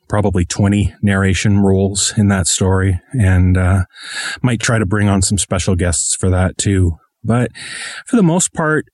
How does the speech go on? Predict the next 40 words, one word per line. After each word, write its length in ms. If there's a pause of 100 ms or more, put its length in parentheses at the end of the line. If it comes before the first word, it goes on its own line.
(160)
uh, 300
as 120
I 60
mentioned, 400
we, 480
you 140
know, 80
the 100
show 360
is 120
kinda 240
where 280
I 80
want 220
it 100
to 100
be 240
now, 420 (120)
and, 560
uh, 340 (420)
people 280
are 100
loving 300
it. 260
And 400 (520)
so, 280
you 160
know, 80
we 140
just 200
wanna 220
kinda 220
keep 280
on 460 (160)
doing 280
what 120
we're 100
doing, 460 (180)
and, 440
uh, 280